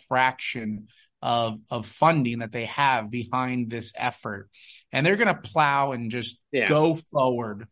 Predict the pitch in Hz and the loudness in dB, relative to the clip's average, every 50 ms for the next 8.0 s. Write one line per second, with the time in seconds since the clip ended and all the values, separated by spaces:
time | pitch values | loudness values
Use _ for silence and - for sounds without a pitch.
0 | _ _ _ _ - 131 208 - - 135 131 143 156 196 190 165 - - - 208 | _ _ _ _ 2 4 4 4 6 8 8 8 8 8 6 6 4 2 4 4
1 | 214 214 226 220 208 180 156 147 143 156 151 151 - 190 180 180 180 175 151 135 | 6 8 8 8 8 8 6 6 6 6 4 4 4 4 6 6 6 6 6 4
2 | - - 143 139 135 131 123 120 123 120 - 131 131 131 131 123 120 123 120 113 | 2 0 0 2 4 4 4 2 2 0 0 -2 0 0 0 0 0 -2 -4 -4
3 | - - 135 123 117 120 123 113 113 107 104 - 113 107 107 107 - - 139 143 | -2 0 0 0 0 0 -2 -2 -2 -4 -4 -2 0 0 0 0 -2 0 2 4
4 | 131 120 107 92 85 - _ - 139 135 131 127 120 - _ - - - - _ | 4 4 4 0 -4 -12 _ -2 2 4 4 2 2 -4 _ -20 -20 -20 -20 _
5 | _ - 151 147 185 175 170 160 151 - - 160 151 147 139 131 - _ _ _ | _ -6 -2 2 4 4 4 4 2 2 4 4 6 4 2 0 -6 _ _ _
6 | _ _ _ _ - 143 139 123 123 123 123 117 117 117 110 - _ _ _ _ | _ _ _ _ -8 -6 -4 0 2 2 2 4 2 2 0 -2 _ _ _ _
7 | _ _ _ _ - - 160 160 160 156 156 143 127 127 143 143 143 139 127 - | _ _ _ _ -6 0 2 4 4 6 4 2 2 4 4 4 4 4 2 0